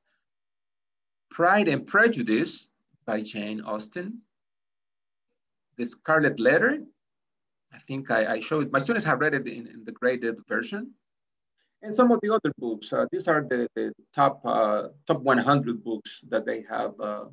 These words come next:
the most popular books people have downloaded. Frankenstein, but Mary Woll-, Wollstonecraft. Um,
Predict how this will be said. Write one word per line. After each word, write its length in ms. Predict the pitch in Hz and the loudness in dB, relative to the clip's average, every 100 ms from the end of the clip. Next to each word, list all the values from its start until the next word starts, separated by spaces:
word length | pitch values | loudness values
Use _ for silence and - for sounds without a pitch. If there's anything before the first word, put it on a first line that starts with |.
| _ _ - | _ _ -4
the 80 | - | 2
most 160 | - - | 4 4
popular 300 | 185 123 110 | 4 4 2
books 240 | 123 - | 0 0
people 240 | 143 123 | -2 -2
have 160 | 120 120 | -4 -6
downloaded. 580 | 113 107 101 101 - - _ _ _ _ _ _ _ | -6 -8 -8 -8 -12 -20 _ _ _ _ _ _ _
Frankenstein, 480 | 127 117 110 117 - | -14 -12 -14 -14 -12
but 140 | - | -14
Mary 300 | 110 120 113 | -12 -8 -6
Woll-, 280 | 110 110 - _ | -8 -12 -20 _
Wollstonecraft. 1200 | 123 120 _ _ _ _ _ - _ _ _ - _ _ _ _ _ - - _ _ _ _ _ _ | -20 -20 _ _ _ _ _ -20 _ _ _ -20 _ _ _ _ _ -20 -20 _ _ _ _ _ _
Um, 500 | 135 131 127 127 120 | -6 -2 -2 -2 -6